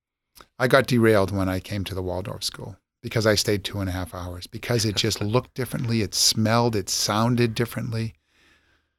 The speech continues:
Speaker 1: And not surprisingly, one of the first things I saw were mud boots
Speaker 2: Mm.
Speaker 1: outside of children's
Speaker 2: <laughs>
Speaker 1: classrooms because they spent time in the garden. They spent time planting, digging, harvesting, playing outdoors,
Speaker 2: Mm.
Speaker 1: um,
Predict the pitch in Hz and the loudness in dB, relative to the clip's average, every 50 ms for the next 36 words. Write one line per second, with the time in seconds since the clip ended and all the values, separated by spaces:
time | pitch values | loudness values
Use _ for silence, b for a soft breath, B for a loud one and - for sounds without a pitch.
0 | _ _ _ _ _ _ _ _ _ - 151 147 143 151 156 160 143 120 120 101 | _ _ _ _ _ _ _ _ _ 4 6 8 10 10 10 10 8 6 4 -4
1 | - _ - 127 131 131 - - - 113 - 127 131 147 139 131 123 107 107 110 | -8 _ 0 4 6 6 6 6 4 4 6 6 6 6 6 6 6 4 4 2
2 | 110 107 113 117 117 110 110 - 127 123 110 - 123 120 104 110 110 101 - - | 2 4 6 6 6 6 6 6 4 4 4 4 2 4 4 6 4 4 4 6
3 | 123 127 123 113 101 92 98 98 98 98 98 107 117 131 120 101 98 87 90 - | 6 6 6 6 4 4 2 2 2 2 4 4 4 4 4 2 -2 -4 -4 -4
4 | - - - _ - 107 107 104 101 101 107 107 110 104 107 110 95 - - - | -6 -6 -6 _ -8 -4 -2 0 2 2 2 2 2 2 2 0 -2 -2 -4 -2
5 | 110 104 98 98 104 104 - - - 110 104 110 110 - - - - - - - | -2 -2 -2 0 0 0 -2 -2 -2 0 0 0 0 0 -2 -4 -6 -8 -10 -12
6 | - - _ _ - 120 - - 123 113 101 120 120 113 - - - 123 120 120 | -12 -12 _ _ -6 -4 0 2 2 4 6 6 6 6 6 2 2 2 0 0
7 | 113 107 117 120 120 120 120 120 120 120 117 110 110 107 113 120 110 92 85 82 | 0 0 0 0 2 2 4 4 6 6 4 4 4 4 4 4 2 -2 -6 -8
8 | 87 95 98 90 - - 101 98 98 98 - - 98 98 98 101 98 92 82 - | -8 -8 -6 -6 -6 -4 -4 -6 -6 -6 -6 -4 -2 -2 0 0 0 -2 -4 -6
9 | _ _ _ _ _ _ - - - 113 110 110 104 - 92 87 85 87 95 107 | _ _ _ _ _ _ -14 -6 -4 -2 -2 -2 -4 -4 -6 -8 -8 -10 -12 -12
10 | 104 98 110 107 104 98 98 90 87 90 92 - - - 104 107 104 98 101 92 | -8 -2 0 0 0 0 -2 -4 -4 -6 -6 -6 0 2 4 4 4 4 4 0
11 | - - - - - 101 - _ _ _ - - - 117 120 117 107 98 90 87 | 0 0 -4 -8 -16 -16 -20 _ _ _ -14 -6 -2 0 2 2 2 0 -2 -4
12 | - 95 101 107 107 107 110 104 98 92 92 90 90 - - - - _ _ - | -4 -2 -4 -4 -4 -4 -2 -2 0 0 -2 -4 -6 -8 -10 -12 -18 _ _ -20
13 | 101 98 - 101 98 92 92 92 92 95 90 | -16 -10 -8 -6 -4 -4 -4 -4 -4 -6 -8